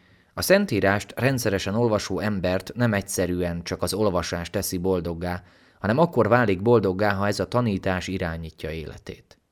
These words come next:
Ha megelégednénk a puszta olvasással, az könnyen azt jelenthetné, hogy csupán egy szépirodalmi alkotásnak tartjuk a Bibliát, de az olvasottak csak holt betűk maradnának számunkra.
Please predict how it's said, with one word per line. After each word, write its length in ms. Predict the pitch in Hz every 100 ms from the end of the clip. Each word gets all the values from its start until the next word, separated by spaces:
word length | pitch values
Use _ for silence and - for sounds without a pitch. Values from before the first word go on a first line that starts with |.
| _
Ha 100 | 98
megelégednénk 920 | 135 170 127 95 90 90 92 87 87
a 60 | 95
puszta 340 | 131 - 101
olvasással, 960 | 110 92 90 - 82 - - 87 95 - - _ _ _ _ _
az 160 | 101 -
könnyen 320 | 185 160 110
azt 200 | 120 -
jelenthetné, 720 | 117 101 85 95 87 98 104
hogy 320 | 98 98 92 - -
csupán 520 | 151 147 123 104 95
egy 120 | 104
szépirodalmi 760 | - 175 180 113 98 95 90 90
alkotásnak 840 | 101 90 87 82 82 85 - 85
tartjuk 380 | - 87 - 92
a 80 | 90
Bibliát, 680 | 101 90 92 90 95 107 - - _ _
de 100 | 104
az 120 | 104
olvasottak 720 | 175 170 107 107 98 127 123
csak 200 | 131 120
holt 300 | - 147 101
betűk 420 | 98 92 90 85
maradnának 680 | 92 92 82 85 82 82 82
számunkra. 680 | - 90 90 98 - - -